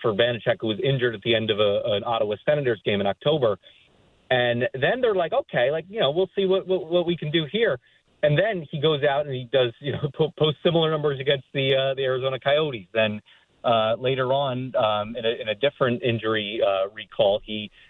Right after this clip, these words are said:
fills in and, and, uh, shuts out the, the Philadelphia Flyers. Um, he did really well against the Senators two times this year.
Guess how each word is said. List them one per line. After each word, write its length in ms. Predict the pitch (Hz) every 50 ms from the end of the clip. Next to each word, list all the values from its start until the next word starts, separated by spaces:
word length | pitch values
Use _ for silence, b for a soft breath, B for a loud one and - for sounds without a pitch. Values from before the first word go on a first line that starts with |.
| b b _ _
fills 260 | - 135 120 110 95 101
in 200 | 120 113 117 117
and, 200 | 104 104 110 110
and, 280 | - 110 104 107 104 110
uh, 320 | 107 101 98 98 98 98 - _ - - -
shuts 220 | 147 123 - - 135
out 180 | 120 120 - -
the, 200 | 120 113 113 117 113
the 60 | 120 -
Philadelphia 420 | - 123 120 117 113 110 - 120 113 -
Flyers. 380 | - 135 135 135 117 98 90 - _ b b b b b b _ _ _ _ -
Um, 480 | 139 123 117 113 113 110 110 113 - - _ _
he 220 | - 131 131 147 135
did 200 | 117 143 147 131
really 320 | 117 127 165 180 190 170
well 200 | 139 139 131 131
against 240 | 127 131 123 - -
the 80 | 127 - -
Senators 360 | 151 143 131 131 127 117 - -
two 100 | - 151
times 300 | 131 - 135 156 196 185
this 140 | 139 110 98 -
year. 320 | 120 110 107 110 113 117